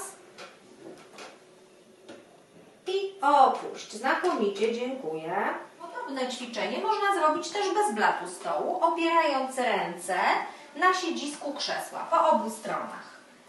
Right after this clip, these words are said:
Ręce pchają mocno w dół. Chcemy lekko unieść biodra. Głowa prosto. I siadamy. To jeszcze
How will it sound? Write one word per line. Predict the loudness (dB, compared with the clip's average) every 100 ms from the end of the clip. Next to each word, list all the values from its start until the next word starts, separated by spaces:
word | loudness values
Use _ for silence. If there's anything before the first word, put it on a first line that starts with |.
| -20 -20 -20 -12
Ręce | 0 4 4 4 -2
pchają | -4 0 0 2 -2 -4
mocno | -6 -6 -8
w | -8 -8
dół. | -4 0 2 2 -2
Chcemy | -8 -10 -2 0 0 0 -2 -4 2
lekko | 4 4 0 0 2 2
unieść | 0 -4 -4 -6
biodra. | -8 -4 -4 -4 -8 -10 -10
Głowa | -4 0 2 4 4
prosto. | 4 0 0 -2 0 2 2 -2 -12 -20 -20 -20 -20 -20 -20 -20 -20 -20 -20 -20 -20 -20 -20 -20 -4 -2
I |
siadamy. | -2 -4 -6 -8 -12 -18 -20 -20 -20 -20 -20 -20 -20 -20 -20 -20 -20 -20 -20 -20 _ -20 -20 -10
To | -4
jeszcze | -2 -2 -4